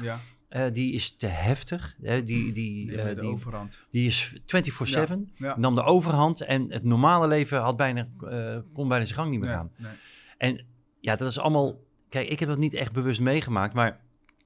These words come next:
Speaker 2: wel de sfeer meegemaakt van, eh, Katendrecht toen. En ja, ik moet je voorstellen, ik was achttien en ik was
Speaker 1: Ja.
Speaker 2: echt een boerenzoon. Ik was heel bleu. Ik, ik, ik kende de grote stad niet.
Speaker 1: Ja.
Speaker 2: En dan moet je je voorstellen, je gelijk als jongetje van achttien,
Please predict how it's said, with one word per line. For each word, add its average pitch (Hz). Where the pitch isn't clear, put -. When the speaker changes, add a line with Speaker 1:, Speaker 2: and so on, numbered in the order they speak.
Speaker 2:
wel 135
de 110
sfeer 185
meegemaakt 104
van, 98
eh, 107
Katendrecht 98
toen. 101
En 98
ja, 101
ik -
moet 110
je 107
voorstellen, 117
ik 90
was 92
achttien 123
en 101
ik 110
was 117
Speaker 1:
Ja. 120
Speaker 2:
echt -
een 120
boerenzoon. 117
Ik 113
was 104
heel 131
bleu. 107
Ik, 104
ik, 120
ik -
kende 151
de -
grote 110
stad -
niet. 95
Speaker 1:
Ja. 120
Speaker 2:
En 113
dan 117
moet 120
je 113
je 113
voorstellen, 131
je 113
gelijk 143
als 101
jongetje 131
van 117
achttien, 143